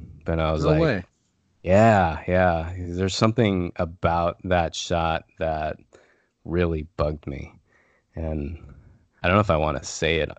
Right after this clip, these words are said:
Speaker 1: on the air, like, <laughs>
Speaker 2: <laughs>
Speaker 1: 'cause, because I think when people see it, it might bug them too, you know?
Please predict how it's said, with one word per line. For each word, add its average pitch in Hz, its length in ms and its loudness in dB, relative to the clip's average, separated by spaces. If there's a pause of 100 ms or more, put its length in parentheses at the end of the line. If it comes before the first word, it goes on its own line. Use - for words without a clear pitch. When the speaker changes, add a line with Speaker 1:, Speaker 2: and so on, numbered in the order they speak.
(220)
Speaker 1:
on 85 160 0
the 78 120 -4
air, 92 260 2
like, 107 220 2 (140)
<laughs> - 0 -
Speaker 2:
<laughs> 127 280 4
Speaker 1:
'cause, 123 220 4
because 98 520 2 (500)
I 92 100 0
think 104 240 0
when 92 140 0
people 87 260 -2
see - 340 -4
it, 90 60 2
it 76 60 -4
might 87 260 -2
bug 85 220 0
them 87 180 0
too, 104 360 0
you 110 120 0
know? 139 280 4